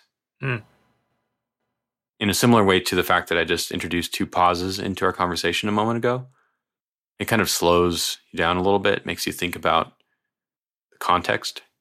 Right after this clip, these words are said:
Speaker 1: Sure,
Speaker 2: Maybe
Speaker 1: yeah.
Speaker 2: gives a little bit more gravitas to my words. Ha ha. Um, and a website is kind of like a conversation, right? It's a story. You're guiding someone through from one point to another. It's a journey. And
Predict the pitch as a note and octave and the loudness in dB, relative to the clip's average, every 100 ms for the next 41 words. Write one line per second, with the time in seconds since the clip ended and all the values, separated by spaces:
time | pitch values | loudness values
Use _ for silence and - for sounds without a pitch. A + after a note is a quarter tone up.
0 | _ _ _ - E3+ B2+ F#2+ F2 D#2+ G2 | _ _ _ -2 2 2 2 0 2 2
1 | G2 F2+ G2 F#2 F2+ F2 F2 F2 F2 F2+ | 4 4 4 4 2 2 4 2 2 2
2 | F2 - - G2 F2 E2+ E2 D#2+ D#2+ F2 | 2 -2 -2 0 0 0 0 2 0 0
3 | - - - _ F2 D2+ F2 E2 - - | -6 -12 -20 _ -2 0 0 0 -4 -20
4 | - - - F2+ E2+ D#2 _ _ _ _ | -20 -20 0 0 0 -4 _ _ _ _
5 | _ _ _ _ _ _ G#2+ A2 A2+ C3 | _ _ _ _ _ _ 0 4 4 4
6 | D3+ B2+ A#2+ _ A2 - A2 G#2 G2 G2 | 4 2 -2 _ -8 -2 -2 2 0 0
7 | - F#2 F2 A2 - D#2+ E2 F2 - F2 | -4 -4 -2 -2 -2 -4 -4 -4 -8 -8
8 | - G2+ F#2 E2+ E2 F#2 F#2 F2+ F#2 F2 | 0 2 4 4 4 2 2 -2 -2 -2
9 | G2+ F#2+ F2 D#2+ - _ _ - F2+ E2+ | 0 2 2 0 -8 _ _ -6 -2 -2
10 | E2 E2+ E2+ E2+ E2 E2 E2+ - _ _ | -2 -6 -6 -6 -4 -2 -4 -8 _ _
11 | _ - D#2+ F2 E2 D#2+ F2 _ _ F#2+ | _ -8 0 0 0 -4 -10 _ _ -4
12 | F#2 F2+ | -2 -2